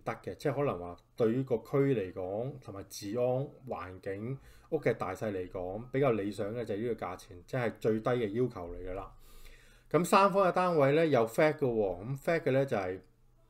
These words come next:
話十二萬到，然之後呢，去到最高呢，有五十萬嘅，係好大嘅單位，連埋好大嘅花園，就係 house 嚟嘅。咁呢，如果理想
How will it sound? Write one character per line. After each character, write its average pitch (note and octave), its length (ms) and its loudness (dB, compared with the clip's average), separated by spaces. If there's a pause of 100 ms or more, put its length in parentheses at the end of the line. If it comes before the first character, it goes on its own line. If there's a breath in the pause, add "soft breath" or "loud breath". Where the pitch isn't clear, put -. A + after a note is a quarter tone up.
(180)
話 G#2+ 260 0
十 - 400 -4
二 G#2+ 320 -4
萬 G2+ 280 -4
到， G2+ 280 -2 (960)
然 A#2 140 -4
之 E3+ 100 4
後 E3+ 80 4
呢， D#3+ 100 4
去 C#3 100 6
到 B2+ 120 4
最 B2 220 2
高 C#3 200 4
呢， C#3+ 180 0 (420 loud breath)
有 A2+ 160 2
五 A2 200 -6
十 A#2 80 -6
萬 F#2+ 320 -6
嘅， F#2+ 60 -10
係 F#2 140 -10
好 G2 400 -4
大 A2+ 300 -4
嘅 G2 280 -6
單 A#2 260 -4
位， A2+ 100 -4
連 G2 140 -8
埋 F2 140 -16
好 F2+ 220 -10
大 F2+ 180 -8
嘅 F2 60 -12
花 A2+ 260 -6
園， G#2 160 -6
就 F#2 100 -6
係 F2 40 -10
house A2+ 560 -6
嚟 F2 200 -14
嘅。 F2+ 140 -12 (800 loud breath)
咁 D#3+ 160 2
呢， A3+ 160 6
如 C3 120 6
果 F#3 100 4
理 D3 160 6
想 C3+ 340 2